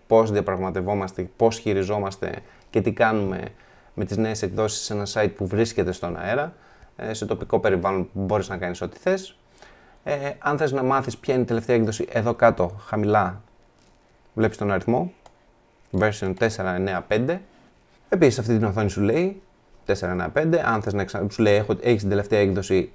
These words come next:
αν θες να την εξαγκαταστήσεις για κάποιο οποιοδήποτε λόγο, θα δούμε γιατί μπορεί να θες να την ξαναεγκαταστήσεις. Μπορείς να το κάνεις πατώντας αυτό το κουμπάκι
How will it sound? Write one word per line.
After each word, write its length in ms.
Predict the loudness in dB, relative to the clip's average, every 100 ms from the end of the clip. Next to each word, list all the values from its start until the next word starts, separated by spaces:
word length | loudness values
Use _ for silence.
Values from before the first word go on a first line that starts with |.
| _
αν 160 | 0 0
θες 120 | 0
να 60 | 0
την 120 | 0
εξαγκαταστήσεις 920 | -2 -2 0 0 0 -2 0 0 0
για 100 | 2
κάποιο 520 | 2 0 -2 0 -2 -4
οποιοδήποτε 520 | 0 2 2 2 4
λόγο, 240 | 4 4
θα 160 | 2 4
δούμε 220 | 6 6
γιατί 200 | 4 2
μπορεί 220 | 0 0
να 100 | -4
θες 160 | -6 -8
να 100 | -4
την 180 | -4 -4
ξαναεγκαταστήσεις. 1000 | -4 -4 -4 -4 -2 -2 -2 -8 -10 -12
Μπορείς 200 | -6 -2
να 60 | -2
το 60 |
κάνεις 200 | -2 -4
πατώντας 360 | -4 -2 -4 -6
αυτό 160 | -4 -4
το 100 | -4
κουμπάκι 640 | 2 4 4 0 -2